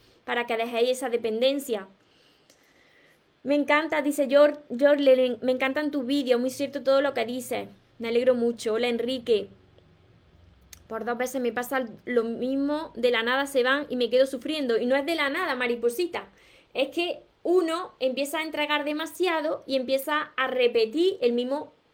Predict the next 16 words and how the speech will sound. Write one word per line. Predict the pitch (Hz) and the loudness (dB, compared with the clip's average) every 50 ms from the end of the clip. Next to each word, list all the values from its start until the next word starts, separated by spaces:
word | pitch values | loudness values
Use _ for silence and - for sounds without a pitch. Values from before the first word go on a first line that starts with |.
| _ _ _ _ | _ _ _ _
patrón | - 285 277 277 277 277 285 | -2 -2 -2 0 -2 -2 -2
de | 294 311 | -2 0
comportamiento | 311 269 269 254 254 269 269 269 294 302 311 302 294 277 254 254 294 320 302 - | 0 0 0 2 0 -2 -2 -2 -6 -6 -4 -4 -4 -4 -2 -2 -4 -4 -4 -2
que | - 262 | 0 0
hacía | 247 247 - 269 254 262 277 277 | 0 0 -4 -2 -2 -2 -2 -2
con | - 294 269 254 | -4 -2 0 0
la | 233 220 | 0 0
relación | 226 220 220 214 214 - 233 220 | 0 0 0 0 -2 -4 -6 -4
anterior. | 220 220 220 226 247 262 330 349 277 220 - _ _ _ _ _ _ _ _ _ _ _ | -4 -4 -4 -4 -4 -4 -2 -4 -4 -6 -10 _ _ _ _ _ _ _ _ _ _ _
Por | 240 233 233 | 2 6 8
esto | 240 262 254 - 294 294 | 8 6 6 2 -2 -2
mismo, | 302 320 311 302 294 294 311 285 | -2 -2 -2 -2 -2 -2 -2 2
por | 285 269 262 - - | 2 2 2 2 -4
esos | 240 233 - 262 247 | -8 -6 -4 -4 -2
vacíos | 254 262 254 262 269 269 269 277 269 | -2 -4 -4 -2 0 0 0 0 0
internos | - 269 269 262 240 285 320 311 294 269 262 269 285 - | -4 -6 -6 -4 -2 -2 -2 -2 -2 -2 -2 -2 -2 -4